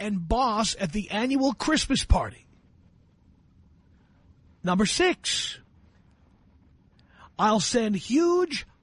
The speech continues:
heart-shaped balloons to you at your office on Valentine's Day. Number seven, I'll buy the kids a puppy and expect you to take care of him. I don't have kids, but the person I'm talking about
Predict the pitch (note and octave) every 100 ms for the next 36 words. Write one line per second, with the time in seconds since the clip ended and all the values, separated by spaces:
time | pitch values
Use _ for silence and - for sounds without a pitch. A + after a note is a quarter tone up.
0 | _ - - C#4 D4+ - - D#4 D4 A3
1 | B3+ C#4 C4 - G#3 G#3 G#3 G#3 G#3 A3
2 | A3+ G#3+ F#3+ - - A3 G#3 C4 C4 A#3
3 | F3 F3+ C3+ D3 D3+ C3 - _ - -
4 | _ _ _ _ - - _ _ _ _
5 | _ _ _ _ - - - - - F#3
6 | A3+ B3+ - D#4 E4+ B3+ A#2+ _ _ _
7 | _ _ _ _ _ _ _ - G3 F3+
8 | A#3+ D#4+ D4+ - D4 A#3 - E4+ F4 -
9 | - _ _ _ _ _ _ _ _ A3+
10 | A#3+ - C#4+ C#4 - C#4 E4 F#4+ E4+ D#4
11 | B3 C4+ D#4 - E4+ F4+ C4 D3+ B2 -
12 | _ _ _ _ _ _ _ _ _ _
13 | _ _ _ _ _ _ _ _ _ _
14 | _ _ _ - - - - G3+ F#3+ D3+
15 | C#3+ - E3 C3+ C#3 B2+ D3+ F3 - D#3
16 | D3 F3 - D#3 D3+ D#3 D3+